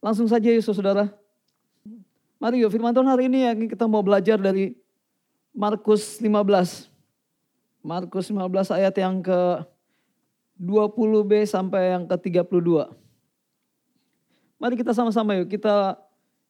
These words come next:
kita melihat di Markus lima belas. Yesus disalibkan. Kemudian Yesus dibawa keluar untuk disalibkan.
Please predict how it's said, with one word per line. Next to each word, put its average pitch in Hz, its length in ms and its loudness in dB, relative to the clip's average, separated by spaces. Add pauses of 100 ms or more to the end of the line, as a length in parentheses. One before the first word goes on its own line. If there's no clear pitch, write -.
(140)
kita 214 160 0
melihat 220 320 4
di 196 80 0
Markus 196 240 -2
lima 202 160 0
belas. 175 240 0
Yesus 247 320 2
disalibkan. 233 720 2 (960)
Kemudian 247 400 4
Yesus 277 320 0
dibawa 226 480 4
keluar 226 400 4
untuk 214 400 -2
disalibkan. 180 800 0